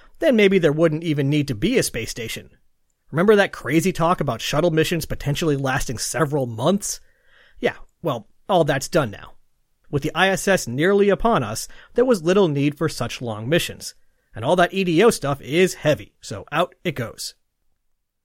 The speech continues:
The most obvious change, however, was the removal of the mid-deck airlock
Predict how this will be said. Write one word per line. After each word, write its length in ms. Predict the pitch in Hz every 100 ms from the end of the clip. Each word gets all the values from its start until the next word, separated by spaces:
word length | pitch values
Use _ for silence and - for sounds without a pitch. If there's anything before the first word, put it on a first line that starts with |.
| _ _ _ _ _ _ -
The 60 |
most 240 | 160 190 -
obvious 400 | 214 262 175 123
change, 320 | - 110 104
however, 480 | 120 110 113 180 -
was 180 | 156 151
the 80 | 143
removal 560 | 135 127 202 269 240 233
of 200 | 143 123
the 120 | 117
mid-deck 540 | 131 285 220 143 123 -
airlock 500 | 123 117 113 139